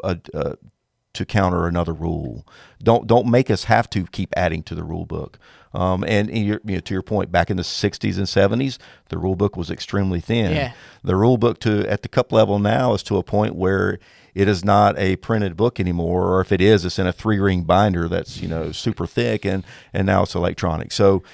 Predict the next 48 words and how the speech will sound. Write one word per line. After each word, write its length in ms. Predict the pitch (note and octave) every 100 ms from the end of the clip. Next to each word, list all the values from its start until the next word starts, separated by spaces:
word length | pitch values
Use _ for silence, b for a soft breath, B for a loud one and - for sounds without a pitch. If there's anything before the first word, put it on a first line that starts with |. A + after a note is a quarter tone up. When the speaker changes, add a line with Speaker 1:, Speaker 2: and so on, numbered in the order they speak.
| B B
Speaker 1:
you 100 | G#2
know, 160 | F2+ F2
the, 260 | F#2 F#2
the 140 | F2+ F2+
rule 220 | F#2+ A2
book 220 | G2+ G#2
has 160 | G2+ E2
gotten 240 | G2+ G#2
to 80 | G#2
where 240 | G2 G2+ G2+
it 60 |
is 240 | F#2+ G2 E2
because 340 | F#2 F#2 E2+
of 80 | E2
folks 240 | F2+ F2
trying 300 | - F2 F2
to 120 | E2 D#2+
work 240 | F2+ E2
inside 300 | E2+ - D#2+
the 40 | D#2+
gray. 320 | E2 E2+ E2 - - B B B -
Speaker 2:
I 40 | D#3+
wanna 200 | F3 F3+
touch 320 | G3 F#3 F#3+
on, 380 | F3 E3+ E3 D#3+
you 80 |
were 60 | D#3+
talking 360 | E3 F#3 F#3+ F#3
about 200 | D#3+ -
sometimes 520 | D#3+ F3 G#3+ G3 -
the 100 | C#3+
best 540 | D3+ E3+ - - - -
eyes 300 | D3 E3 F3+
in 80 | F#3
the 80 | E3+
garage 460 | D3+ D#3 E3+ F#3 D#3+
are 60 |
the 80 | C#3+
competitors 680 | C#3 B2 D#3+ E3 D#3 D3+ C#3+
themselves. 680 | D3 C3+ - D3+ B2+ A#2+ -
And 260 | C#3+ C3 C#3
Denny 220 | E3 E3+
Hamlin 460 | F3 F3 F3 F3
this 180 | E3 D#3+
week 220 | E3+ D#3+
on 120 | D#3 D3
Action's 380 | D3+ - D3
Detrimental 640 | E3 D3 E3+ D3+ D3+ C#3+